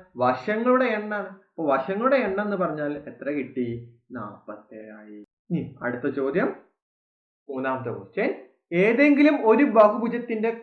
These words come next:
കോണുകളുടെ തുക ആയിരത്തി അറുന്നൂറ് ആകുമോ? തൊള്ളായിരം ആകും. ഇവിടെ രണ്ട് ചോദ്യങ്ങളുണ്ട്, ആയിരത്തി അറുന്നൂറ് ആകുമോ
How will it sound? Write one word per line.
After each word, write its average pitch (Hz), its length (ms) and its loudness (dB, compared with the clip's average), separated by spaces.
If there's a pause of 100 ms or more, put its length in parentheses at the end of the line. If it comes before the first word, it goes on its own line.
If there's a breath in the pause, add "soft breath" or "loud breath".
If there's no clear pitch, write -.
കോണുകളുടെ 262 760 4
തുക 131 180 -2 (500)
ആയിരത്തി 208 560 -2
അറുന്നൂറ് 147 640 0 (260)
ആകുമോ? 120 880 -4 (680)
തൊള്ളായിരം 143 800 2 (160)
ആകും. 107 480 -14 (300)
ഇവിടെ 151 140 -6
രണ്ട് 143 300 0
ചോദ്യങ്ങളുണ്ട്, 208 800 0
ആയിരത്തി 143 460 0
അറുന്നൂറ് 135 440 -2
ആകുമോ 156 760 -2